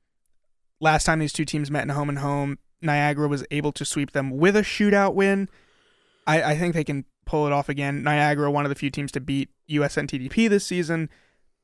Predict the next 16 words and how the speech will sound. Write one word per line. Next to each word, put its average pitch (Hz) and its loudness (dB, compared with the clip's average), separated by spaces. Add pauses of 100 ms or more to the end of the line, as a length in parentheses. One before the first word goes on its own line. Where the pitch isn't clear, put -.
Mercyhurst, 165 2
just - -10 (840)
pure 151 -2
unrivaled 131 -6
chaos, 226 2 (460)
or 156 4
unbridled 156 2
chaos, 196 4
but - -8 (1120)
I 165 2
think 165 -2
Niagara's 147 0
got 139 2
it - -2
in 185 2
'em. 147 -2